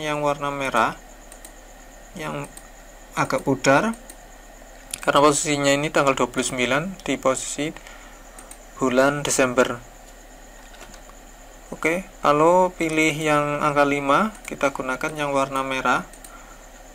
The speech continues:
Terus dua belas, karena ini satu baris dengan hari Minggu.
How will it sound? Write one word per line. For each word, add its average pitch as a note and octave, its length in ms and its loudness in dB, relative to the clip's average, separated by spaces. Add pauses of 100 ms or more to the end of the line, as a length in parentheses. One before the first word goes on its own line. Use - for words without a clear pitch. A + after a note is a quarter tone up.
(580)
Terus D3 480 -2 (640)
dua C#3 160 2
belas, C3+ 720 0 (1120)
karena C#3+ 320 -4
ini E3 160 -6
satu D3 300 -2
baris D3 320 -4
dengan C3+ 240 -6
hari B2+ 160 -8
Minggu. B2+ 420 -6